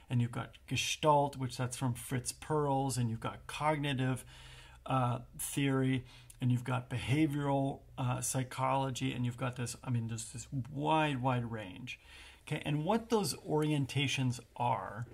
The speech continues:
at their core is that they are answers to two fundamental questions. And those questions are these.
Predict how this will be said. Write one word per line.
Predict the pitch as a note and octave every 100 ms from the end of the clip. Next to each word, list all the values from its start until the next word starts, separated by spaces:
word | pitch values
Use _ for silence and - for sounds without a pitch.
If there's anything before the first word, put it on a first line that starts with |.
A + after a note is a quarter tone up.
| - -
at | C3+
their | C#3 B2+
core | - A#2+ A#2 -
is | B2+
that | - B2+
they | C#3 C#3 -
are | C3 B2+ C3 - _ -
answers | D#3 E3+ F3 - A#2+ A#2 A#2 - -
to | - C3+ B2 B2 - - -
two | - D#3+ E3 E3+ D#3+ - -
fundamental | - D3 C3+ C3+ C3 B2+
questions. | - C#3 - - G2 G#2 - - - - - - - - - - -
And | D3
those | D#3 B2+
questions | F3 E3 E3+ D#3+
are | E3
these. | C3+ A#2 A2